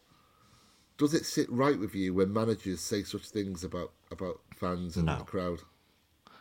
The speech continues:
Speaker 2: No, not at all. I mean, it, let's get it right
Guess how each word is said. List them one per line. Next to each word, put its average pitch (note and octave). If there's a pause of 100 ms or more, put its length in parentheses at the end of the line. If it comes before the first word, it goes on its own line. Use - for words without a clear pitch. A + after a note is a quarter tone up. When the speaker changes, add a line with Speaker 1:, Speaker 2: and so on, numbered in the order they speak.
(280)
Speaker 2:
No, C#2+
not D#2
at -
all. D2
I G2+
mean, A2
it, - (540)
let's C3
get A2+
it D2+
right E2+